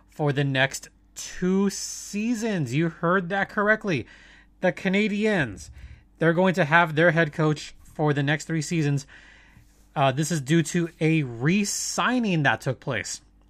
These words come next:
Wow, okay. So Joel Bouchard is gone from Laval. He's gone. Then you have to think about, well, what does this have to do with the Canadiens? And Bergevin's to-do list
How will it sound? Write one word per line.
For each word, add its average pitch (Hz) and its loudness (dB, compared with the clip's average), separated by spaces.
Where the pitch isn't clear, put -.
Wow, 143 2
okay. 165 0
So 151 -2
Joel 147 2
Bouchard 180 4
is 143 -2
gone 135 0
from 143 -4
Laval. 123 -2
He's 202 -2
gone. 127 0
Then 160 4
you 190 2
have 170 2
to 151 -8
think 143 0
about, 135 2
well, 151 -2
what 170 2
does 226 2
this 214 -2
have 190 4
to - -10
do 185 0
with 170 0
the 175 -2
Canadiens? 151 -4
And 151 2
Bergevin's 170 2
to-do 175 0
list 127 -2